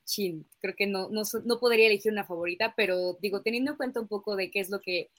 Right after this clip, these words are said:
les gusta a ustedes y qué es lo que les gusta un poco a la audiencia, me vino a la mente una película que me dejaron de ver, este, en una de las últimas mater-, materias que tuve en la carrera, que era Justicia Alternativa.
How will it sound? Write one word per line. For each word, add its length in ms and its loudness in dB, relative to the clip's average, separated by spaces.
les 160 -2
gusta 240 -4
a 40 0
ustedes 460 -2
y 60 -10
qué 100 -8
es 60 -8
lo 120 -8
que 100 -4
les 180 -2
gusta 180 -10
un 80 -8
poco 220 -6
a 40 -2
la 80 -2
audiencia, 540 -6
me 160 -2
vino 160 -2
a 40 -2
la 100 0
mente 240 -6
una 180 -4
película 460 -4
que 140 -6
me 140 -6
dejaron 540 -4
de 120 0
ver, 260 0
este, 800 -4
en 480 -6
una 200 -2
de 80 0
las 160 0
últimas 260 -4
mater-, 240 -4
materias 320 -2
que 80 -12
tuve 180 -4
en 60 -2
la 100 -4
carrera, 380 0
que 340 -4
era 320 -2
Justicia 280 -4
Alternativa. 580 -2